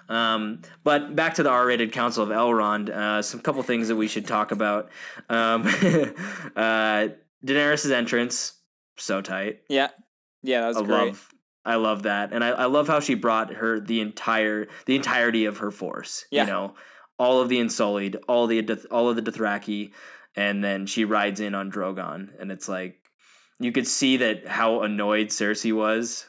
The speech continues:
Speaker 1: when she rides in, and it's so satisfying because
Speaker 2: Yeah.
Speaker 1: Daenerys storms, you know, Daenerys comes in,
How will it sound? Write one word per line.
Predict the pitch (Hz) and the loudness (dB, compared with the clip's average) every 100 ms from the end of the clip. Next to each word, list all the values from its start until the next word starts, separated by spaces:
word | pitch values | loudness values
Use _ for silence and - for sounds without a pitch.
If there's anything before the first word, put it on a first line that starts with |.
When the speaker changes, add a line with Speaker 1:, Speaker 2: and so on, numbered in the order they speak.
| - | -12
Speaker 1:
when | 113 104 | -8 -6
she | 110 | -2
rides | 107 104 101 95 | -2 0 -2 -4
in, | 101 104 110 - | -6 -6 -8 -6
and | 104 | -6
it's | 98 - | -6 -4
so | - 98 | -2 -2
satisfying | 101 95 95 98 - 95 95 95 | -2 -4 -4 -6 -8 -8 -10 -10
because | 101 101 98 135 | -12 -8 -4 0
Speaker 2:
Yeah. | 127 | 0
Speaker 1:
Daenerys | 110 101 98 101 | 0 -4 -4 -6
storms, | - - 104 101 98 - | -10 -6 -4 -4 -10 -10
you | 104 | -10
know, | 98 98 | -8 -10
Daenerys | - 113 113 107 104 | -6 -2 0 -2 -4
comes | - 107 101 | -6 -6 -4
in, | 101 98 | -8 -8